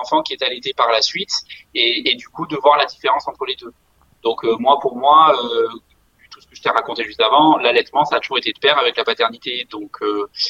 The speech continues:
donc oui, le package global a changé ma vie comme tout parent, je pense, euh, est transformé par ça. L'allaitement comme tout le reste. Après, dans ma vie professionnelle, oui, ça a changé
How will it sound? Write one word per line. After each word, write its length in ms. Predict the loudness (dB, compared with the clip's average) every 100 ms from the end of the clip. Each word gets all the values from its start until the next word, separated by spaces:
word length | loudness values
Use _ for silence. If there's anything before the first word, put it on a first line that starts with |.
| -8 -2
donc 220 | -2 -4 -12
oui, 280 | -6 -4 -4
le 180 | -4 -4 -4 -16 _
package 420 | -2 0 -2 -4 -2
global 360 | 0 4 2
a 40 | 2
changé 280 | -4 -10 -8
ma 100 | -10
vie 200 | -10 -12
comme 280 | -4 -4 -4 -16
tout 120 | -10
parent, 320 | -2 0 0 -4
je 80 | -2
pense, 280 | -2 0 -2
euh, 140 | -4
est 60 | -6
transformé 440 | -10 -10 -8 -6
par 200 | -4 -2
ça. 240 | 0 -2 -2 _ _ _
L'allaitement 460 | -6 -4 -4 0 0
comme 160 | 0
tout 100 | -4
le 60 | -12
reste. 200 | -12 -14 _ _ _ -4
Après, 260 | -2 0 0
dans 100 | 2
ma 120 | 2
vie 120 | 0 -12
professionnelle, 520 | -10 -6 -4 -2 -2
oui, 140 | -4 -4
ça 140 | -4
a 40 | -4
changé 280 | -4 -10